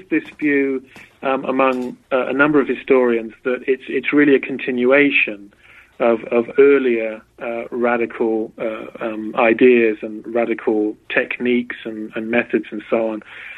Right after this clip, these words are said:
Um, but I think sort of the reason why it happened when it did is probably has a lot to do with disappointment after the eighteen thirty-two Reform Act, which, um, it, it, it, it was a significant reform and it did open the door,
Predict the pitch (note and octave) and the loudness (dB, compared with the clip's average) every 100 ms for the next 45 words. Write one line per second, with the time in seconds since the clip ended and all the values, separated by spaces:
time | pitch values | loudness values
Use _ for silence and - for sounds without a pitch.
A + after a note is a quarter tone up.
0 | - - A#2+ A#2 A#2 A#2 - G3+ D3+ A3+ | -6 0 2 2 0 -4 -2 0 0 -2
1 | G3+ - - - F3 D#3 C#3 - E3 D#3 | -6 -10 -20 -8 -4 -4 -8 -14 -8 2
2 | D#3 F#3 F3 D#3 C#3+ C3+ C#3+ C#3 C3+ B2 | 4 4 2 -2 -4 -4 -6 -8 -10 -10
3 | A#2 A#2+ D3 E3+ - - G#2+ G#2+ B2 - | -6 0 0 0 -2 -6 -8 -8 -10 -6
4 | E3 E3+ D#3 C#3+ C3 B2+ C3 - B2 C3 | -4 0 0 0 -2 -2 -2 -4 2 4
5 | B2+ B2 B2 A#2+ _ - - - _ - | 6 4 2 0 _ -20 -20 -20 _ 0
6 | C#3+ C3 - D3+ D#3 - A2+ G#2 A2 _ | 2 0 0 2 2 -2 -10 -10 -12 _
7 | C#3 B2+ B2+ - B2+ A#2+ B2+ B2 A#2+ - | -6 -6 -4 2 2 4 2 0 -4 0
8 | B2+ A#2+ A#2+ B2+ A#2 A#2 - C#3 C3 G#2+ | 0 0 -2 0 0 0 4 4 4 -2
9 | G#2 - A#2+ A#2+ - - - - - - | -12 -4 -2 0 -2 -4 -8 -20 -20 -18
10 | - B2 A#2 A#2 A#2 - - C3 - - | -2 2 2 2 -2 -6 0 2 2 -2
11 | - C3+ C3 - C3 - C3 D3+ D#3 D3 | -2 0 0 -2 -4 -2 2 2 2 0
12 | C#3 B2 B2+ A#2+ B2 A#2 A2 - A#2+ A#2+ | -4 -4 -6 -4 -6 -6 -6 0 0 0
13 | B2 A2+ C3+ C3+ B2+ B2 A#2 A2+ C3 A#2+ | -2 -2 2 2 2 -2 -10 -4 0 0
14 | A2+ A2 | 0 -6